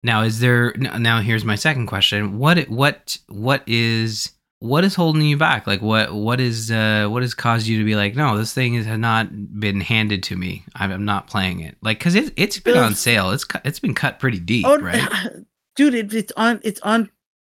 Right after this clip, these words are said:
Speaker 2: PlayStation Four. I don't even have my PlayStation Four hooked up. It's in a box in the basement.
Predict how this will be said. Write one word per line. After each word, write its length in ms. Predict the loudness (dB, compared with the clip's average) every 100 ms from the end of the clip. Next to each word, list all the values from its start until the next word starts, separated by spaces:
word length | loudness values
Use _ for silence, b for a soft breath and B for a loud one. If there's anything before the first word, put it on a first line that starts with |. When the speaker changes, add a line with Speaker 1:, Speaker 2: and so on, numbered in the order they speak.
| _ _ _ _
Speaker 2:
PlayStation 420 | -2 0 -2 -4
Four. 160 | -4 0
I 60 | 2
don't 180 | 2
even 140 | 0 -2
have 140 | -4
my 100 | -4
PlayStation 560 | -2 -4 -4 -4 -6 -6
Four 120 | -6
hooked 200 | -8 -6
up. 180 | -6 -6
It's 140 | -6
in 80 | -6
a 60 | -4
box 400 | -2 -4 -4 -10
in 80 |
the 40 | -10
basement. 480 | -8 -12 -14 -20